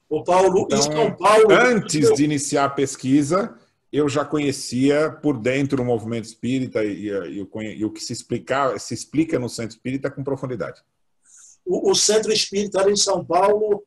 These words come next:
Speaker 1: mesmo? O, o
Speaker 2: É, mais um
Speaker 1: primeiro
Speaker 2: centro
Speaker 1: da, da
Speaker 2: espírita em São Paulo, né? É, e minha mãe também trabalhava na federação, então eu, eu frequentava, né, na usi, então eu, eu, esses ambientes todos eu vi-, vivenciei. E também foram nesses ambientes,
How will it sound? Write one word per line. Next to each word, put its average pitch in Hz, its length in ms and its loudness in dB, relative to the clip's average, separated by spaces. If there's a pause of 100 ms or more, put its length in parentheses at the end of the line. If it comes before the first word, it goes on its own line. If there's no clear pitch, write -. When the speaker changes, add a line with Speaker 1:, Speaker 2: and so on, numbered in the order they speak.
(480)
Speaker 1:
mesmo? 202 680 2 (420)
O, - 220 0
o - 40 4
Speaker 2:
É, 98 120 2
mais 143 360 2
um 359 40 2
Speaker 1:
primeiro - 220 6
Speaker 2:
centro - 200 2
Speaker 1:
da, 135 60 2
da 151 100 2
Speaker 2:
espírita 127 380 -2
em 113 40 -6
São 110 220 -6
Paulo, 85 540 -2 (100)
né? 107 400 -10
É, 104 440 -4 (300)
e 110 100 -8
minha 123 160 -2
mãe 139 120 -2
também 139 240 -6
trabalhava 123 460 0
na 104 100 -4
federação, 104 600 -6
então 139 180 -4
eu, 147 180 -4
eu 131 60 -4
frequentava, 120 880 -4
né, 107 260 -6 (240)
na 98 240 -8
usi, 110 460 -6
então 131 260 -4
eu, 131 80 -4
eu, 127 140 -6 (120)
esses 120 260 -8
ambientes 139 360 0
todos 143 360 0
eu 139 180 2
vi-, 123 140 -12
vivenciei. 113 680 -4 (340)
E 143 100 0
também 185 360 0
foram 165 320 0
nesses 156 320 -2
ambientes, 131 680 -4